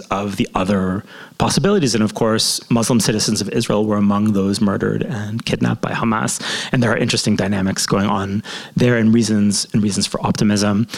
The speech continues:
Uh, I live in Jerusalem, which is always a very volatile place. And Jerusalem feels tense, but it has been remarkably orderly and, and quiet and remains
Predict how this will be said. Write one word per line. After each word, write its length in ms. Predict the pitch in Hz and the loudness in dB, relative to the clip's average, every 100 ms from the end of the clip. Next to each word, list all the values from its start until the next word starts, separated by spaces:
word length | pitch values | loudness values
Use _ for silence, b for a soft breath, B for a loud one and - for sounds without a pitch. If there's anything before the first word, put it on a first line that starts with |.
| B - | B -4
Uh, 100 | - | 0
I 80 | 135 | 2
live 160 | 120 | 4
in 80 | 117 | 4
Jerusalem, 440 | 110 117 - 113 | 4 2 2 2
which 120 | 104 104 | 2 0
is 100 | - | -2
always 320 | 92 104 107 | 0 2 2
a 40 | |
very 180 | 107 104 | 2 2
volatile 880 | 98 - 95 101 107 - 107 110 107 | 0 -2 0 2 0 -2 0 0 0
place. 540 | - - 139 165 - | -2 0 2 2 -2
And 160 | - 104 | 0 2
Jerusalem 320 | 117 - 113 | 2 2 2
feels 460 | - 120 104 101 - - | 2 0 2 0 -2 -4
tense, 560 | - - 160 254 - - B B | -2 2 2 2 -2 -6 B B
but 140 | 107 | -2
it 80 | - | 0
has 200 | - 110 | 0 -2
been 220 | 95 110 | 0 0
remarkably 640 | 110 104 95 101 - 113 110 | 4 4 2 0 0 0 0
orderly 540 | 120 95 107 98 98 | 0 0 0 2 0
and, 420 | 104 101 101 104 - | 2 2 2 0 -2
and 140 | 110 107 | -2 0
quiet 400 | - 98 101 110 | 0 0 -2 0
and 100 | 117 | 0
remains 640 | 110 110 117 117 113 113 | 4 4 4 4 4 4